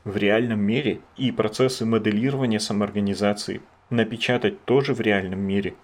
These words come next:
При моделировании, например, дальнейших путей эволюции на любом уровне, от молекулярных до социальных, можно использовать детерминированный хаос. То есть можно не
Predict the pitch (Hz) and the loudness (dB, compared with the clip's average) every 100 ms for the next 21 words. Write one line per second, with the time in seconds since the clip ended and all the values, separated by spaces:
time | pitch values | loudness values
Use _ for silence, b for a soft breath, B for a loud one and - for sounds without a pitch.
0 | - 143 143 143 123 120 117 147 151 135 | -4 0 2 2 2 2 2 2 2 0
1 | 113 110 107 104 104 113 110 113 113 - | 0 0 -2 -2 -2 0 2 2 0 -4
2 | - 113 123 131 117 - 104 110 104 107 | -4 0 2 2 0 -4 -6 -6 -2 -2
3 | 95 101 104 131 135 - 98 104 110 120 | 0 2 2 2 0 0 2 2 2 2
4 | 107 98 107 95 87 85 - 117 _ - | 0 0 -2 -2 -4 -8 -12 -16 _ -8
5 | 117 113 110 107 120 117 117 113 104 95 | -6 0 2 2 2 4 4 2 0 2
6 | 101 101 98 - 98 95 82 - - - | 2 2 -4 0 0 0 -4 -12 -14 -2
7 | 107 110 113 110 - 113 107 110 98 98 | 2 2 2 -2 0 -2 0 -2 -2 -2
8 | 104 101 113 110 101 107 110 160 135 87 | 0 0 2 2 2 0 2 4 4 2
9 | - _ - 110 110 - 113 120 120 113 | -6 _ -2 0 -2 -2 0 2 0 0
10 | 107 104 107 110 | 0 0 0 -2